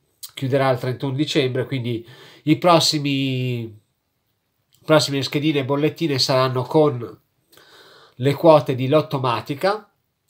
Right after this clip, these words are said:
quindi vedremo come, come la mettono, eccetera. Io farò sempre bollettine, schedine, come sempre, sceglierò le solite quattro partite, vi farò pronostici,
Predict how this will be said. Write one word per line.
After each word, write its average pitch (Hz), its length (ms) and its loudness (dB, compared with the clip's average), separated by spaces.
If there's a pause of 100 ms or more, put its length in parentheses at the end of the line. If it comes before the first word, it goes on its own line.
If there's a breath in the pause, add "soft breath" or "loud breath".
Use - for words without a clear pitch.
(160)
quindi 117 260 -10
vedremo 123 460 -4
come, 113 380 -6
come 117 280 -6
la 117 100 -6
mettono, 113 460 -4
eccetera. 135 400 -4
Io 135 120 -2
farò 123 280 0
sempre 113 540 -8 (560 soft breath)
bollettine, 151 680 0
schedine, 135 480 0
come 147 260 2
sempre, 147 380 0
sceglierò 127 400 2
le 123 120 0
solite 123 360 0
quattro 139 320 -2
partite, 170 460 0
vi 120 100 -6
farò 123 400 0 (800 soft breath)
pronostici, 147 1040 2